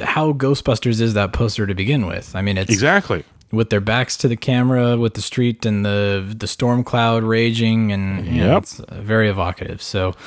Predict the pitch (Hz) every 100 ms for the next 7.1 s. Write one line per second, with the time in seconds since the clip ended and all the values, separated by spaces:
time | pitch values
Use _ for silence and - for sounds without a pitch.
0 | - - - - 95 98 98 95 - 120
1 | 107 101 104 131 139 113 135 143 135 -
2 | 135 123 120 113 104 117 107 104 101 -
3 | 98 92 101 92 92 92 90 90 92 92
4 | 87 - 110 98 92 90 - - - -
5 | 123 98 135 135 131 123 120 - 117 98
6 | 82 - - 104 113 - 113 104 110 120